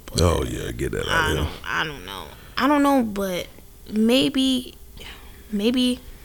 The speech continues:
Speaker 1: But why? But why would they even speak on Jada's part then? What was the whole point of bringing up or even telling the world about the entanglement?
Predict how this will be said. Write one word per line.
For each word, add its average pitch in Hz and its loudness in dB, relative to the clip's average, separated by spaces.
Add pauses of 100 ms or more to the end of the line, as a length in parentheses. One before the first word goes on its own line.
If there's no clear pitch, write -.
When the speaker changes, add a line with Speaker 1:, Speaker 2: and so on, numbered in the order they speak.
(840)
Speaker 1:
But 247 12
why? 254 4
But 226 6
why 233 4
would 220 4
they 202 2
even 202 -4
speak - -2
on 190 -4
Jada's 202 2
part - -8
then? 92 -12 (580)
What 330 2
was 370 2
the 359 2
whole 311 0
point 294 2
of - -6
bringing 262 4
up - -8 (120)
or 220 0
even 262 2
telling 269 4
the 220 4
world 233 4
about 220 -2
the 185 -2
entanglement? 180 -8